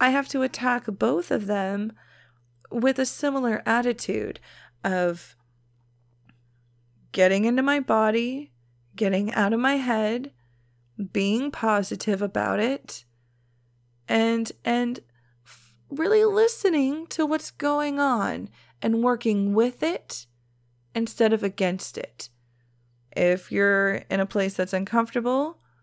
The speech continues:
you can either go into it further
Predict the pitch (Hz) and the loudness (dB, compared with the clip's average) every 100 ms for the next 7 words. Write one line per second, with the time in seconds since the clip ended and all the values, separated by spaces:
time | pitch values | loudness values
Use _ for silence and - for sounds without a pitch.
0 | _ _ _ _ _ _ - 180 220 196 | _ _ _ _ _ _ -6 -2 -2 0
1 | - 185 190 190 185 180 170 - - 175 | 0 2 2 4 4 4 2 -4 0 0
2 | 175 - 196 208 220 190 - - 202 208 | 2 0 0 2 0 0 -4 -2 0 2
3 | 254 294 370 | 0 0 -4